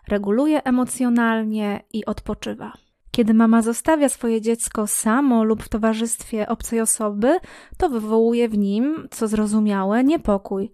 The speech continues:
Ale kiedy mama wraca, to dziecko jest w stanie się szybko uspokoić, wrócić do stanu wyjściowego. I tak właśnie wygląda bezpieczny styl przywiązania. Tego chcemy.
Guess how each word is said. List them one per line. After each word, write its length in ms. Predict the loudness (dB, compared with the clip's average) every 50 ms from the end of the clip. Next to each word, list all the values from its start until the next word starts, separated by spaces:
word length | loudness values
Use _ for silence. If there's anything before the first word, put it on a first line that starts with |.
| _ _
Ale 180 | 0 0 0
kiedy 200 | 0 0 0 2
mama 240 | 2 2 2 0 0
wraca, 540 | 2 4 4 4 4 2 0 0 0 0 -2 -6 _ _ _ _
to 200 | 0 2 2 2
dziecko 360 | 4 2 0 0 0 -4 -2 -2
jest 160 | -2 -2 -6
w 40 | -4
stanie 280 | -2 -2 0 0 -2
się 360 | -4 -4 -6 -4 -4 -4 -4 -6 -8 -14
szybko 400 | -10 -10 -8 -8 -6 -4 -4 -4
uspokoić, 1000 | -4 -4 -6 -6 -6 -6 -8 -6 -4 -2 -2 -2 -4 -6 -8 -12 -16 -16 -16 -18 _ _ _ _ -2
wrócić 400 | 2 2 2 2 0 -4 -6 -2
do 120 | -2 -2
stanu 360 | -4 0 2 2 4 4 2
wyjściowego. 840 | 0 -2 -4 -4 -6 -4 -4 -4 -2 -2 -4 -4 -2 -2 -2 -4 -4 -6 _ _ _ _ _ -6
I 80 | -6 0
tak 220 | 2 2 2 4
właśnie 360 | 4 4 4 4 4 2 2
wygląda 460 | 4 2 2 4 4 4 4 4 4 2
bezpieczny 580 | 2 0 -2 0 0 0 0 2 2 0 2
styl 340 | 2 0 0 2 2 2 2
przywiązania. 720 | 0 -4 -2 0 2 2 2 2 2 0 0 -2 -4 -6 -10 -14 _ _
Tego 300 | -2 -2 0 2 2 2
chcemy. 520 | 2 0 -4 2 4 4 4 2 -2 -6